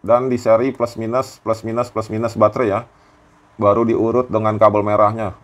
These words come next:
untuk pengaturan balancingnya. Dan ketemu terakhir plus, langsung dia sebagai input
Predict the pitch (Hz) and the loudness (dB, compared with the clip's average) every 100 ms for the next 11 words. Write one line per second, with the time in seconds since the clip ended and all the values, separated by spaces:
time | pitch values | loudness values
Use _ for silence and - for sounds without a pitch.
0 | - 90 85 98 98 98 95 101 98 98 | -14 -12 -8 -6 -6 -2 -2 2 2 4
1 | 95 92 - 101 101 80 _ _ _ _ | 2 2 -2 -8 -10 -12 _ _ _ _
2 | _ _ _ _ _ _ _ _ _ 110 | _ _ _ _ _ _ _ _ _ 2
3 | 117 120 113 110 113 120 - 107 123 123 | 2 2 2 2 2 -2 2 2 2 -4
4 | - 131 - - - - _ - 98 101 | 0 0 0 -12 -20 -20 _ -8 -8 -4
5 | 117 113 110 113 120 107 _ _ _ _ | -4 -2 2 2 0 -8 _ _ _ _
6 | _ _ _ _ _ _ _ _ - 95 | _ _ _ _ _ _ _ _ -6 2
7 | 104 101 107 101 110 107 107 127 | 4 4 2 2 0 -4 -2 -2